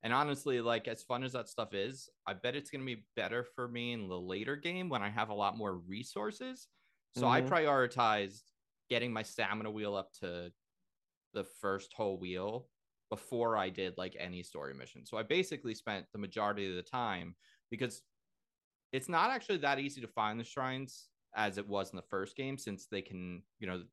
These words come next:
Speaker 1: you saw, you went into the caverns, there's this massive underground, a massive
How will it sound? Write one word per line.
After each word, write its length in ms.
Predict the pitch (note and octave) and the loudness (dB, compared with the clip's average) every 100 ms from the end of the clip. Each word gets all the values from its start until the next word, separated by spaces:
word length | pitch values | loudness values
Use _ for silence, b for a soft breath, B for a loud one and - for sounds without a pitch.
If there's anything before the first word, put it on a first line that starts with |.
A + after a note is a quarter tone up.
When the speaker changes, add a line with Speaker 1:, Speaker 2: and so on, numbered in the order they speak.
| _ | _
Speaker 1:
you 240 | A2+ G#2+ A2 | -8 -6 -4
saw, 280 | - G2 | 2 2
you 120 | F#2 F#2 | 2 0
went 120 | F#2 | -4
into 140 | F2+ | -6
the 60 | E2 | -6
caverns, 440 | - F#2+ E2+ F#2 | 0 0 0 -6
there's 140 | F#2+ F#2 | -10 -10
this 140 | F#2 | -8
massive 460 | G2+ G2 G2 - F2 | -2 -2 -2 -4 -6
underground, 600 | G2 F#2+ F#2 F2 E2 F2+ b b b G2 | -4 -4 -4 -4 -4 -8 b b b -2
a 40 | |
massive 480 | G#2 G#2 A2 A2 | 2 4 2 -2